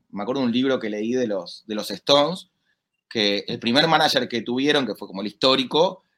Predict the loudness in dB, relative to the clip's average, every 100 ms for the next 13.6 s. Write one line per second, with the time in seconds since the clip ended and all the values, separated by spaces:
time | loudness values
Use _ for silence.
0 | -8 0 0 0 4 6 6 4 -4 -6
1 | -2 -2 2 4 4 2 0 -4 -6 -6
2 | -2 -2 -2 -4 -6 -4 4 4 4 -2
3 | -4 0 2 6 6 6 4 4 4 4
4 | 2 -6 _ _ _ _ _ -4 0 2
5 | 2 0 0 2 0 0 0 4 6 6
6 | 2 0 0 2 0 -2 -2 0 2 2
7 | 2 2 2 2 -2 -2 -6 -8 -6 -2
8 | 2 2 4 2 6 6 4 -2 _ _
9 | 0 6 6 4 -2 -2 0 -2 2 6
10 | 8 10 10 8 6 0 -2 2 4 4
11 | 2 -4 -4 0 0 -2 0 4 4 2
12 | -4 -8 -8 -8 -8 -8 0 2 4 6
13 | 8 8 6 0 -6